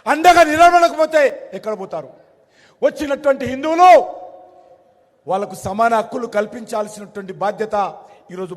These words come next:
మన దేశం మీద, మన భారతీయ దేశంలో ఉన్నటువంటి రాజకీయ పార్టీల మీద బాధ్యత లేదా అడుగుతా ఉన్నాను. ఎందుకు వ్యతిరేకిస్తా ఉన్నారు మీరు?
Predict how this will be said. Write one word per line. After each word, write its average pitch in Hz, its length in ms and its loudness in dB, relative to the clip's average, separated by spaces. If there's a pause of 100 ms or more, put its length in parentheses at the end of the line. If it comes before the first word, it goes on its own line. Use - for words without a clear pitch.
మన 175 80 -6 (200)
దేశం 208 280 -14
మీద, 190 140 -10 (680)
మన 180 100 -8 (140)
భారతీయ 202 420 -6
దేశంలో 208 320 -8
ఉన్నటువంటి 196 400 -12
రాజకీయ 214 340 -6 (120)
పార్టీల 202 360 -8
మీద 185 100 -6 (140)
బాధ్యత 220 360 -2
లేదా 185 200 -8
అడుగుతా 165 280 -14
ఉన్నాను. 123 200 -20 (640)
ఎందుకు 320 320 0
వ్యతిరేకిస్తా 349 640 4
ఉన్నారు 302 280 2
మీరు? 175 140 -10